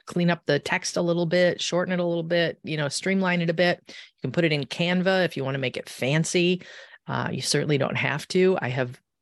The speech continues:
hundreds of checklists in my membership that were created in Microsoft Word, and people love them. So you don't have to get fancy with it unless you want to, right? Readers love these checklists because,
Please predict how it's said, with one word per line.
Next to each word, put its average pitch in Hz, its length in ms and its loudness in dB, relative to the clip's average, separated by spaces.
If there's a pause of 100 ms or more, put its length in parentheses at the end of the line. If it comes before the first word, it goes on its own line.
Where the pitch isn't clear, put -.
(300)
hundreds 175 480 0
of 131 80 -12
checklists - 640 -4
in 151 180 0
my 139 100 0
membership 147 600 -2
that 147 140 -2
were 147 140 0
created 139 540 0
in 143 160 -4
Microsoft 131 540 -2
Word, 139 420 0
and 131 340 -4
people 139 280 0
love 127 200 0
them. 117 240 -4
So - 240 2
you 131 120 -4
don't 175 120 0
have 180 140 0
to 175 60 0
get 151 180 0
fancy 143 340 -2
with 139 180 0
it 139 160 0 (520)
unless 135 300 -2
you 135 80 -2
want - 240 -4
to, - 280 -2
right? 135 320 0 (1300)
Readers 226 460 4
love 143 240 2
these 131 180 -2
checklists 127 560 0
because, 156 1040 0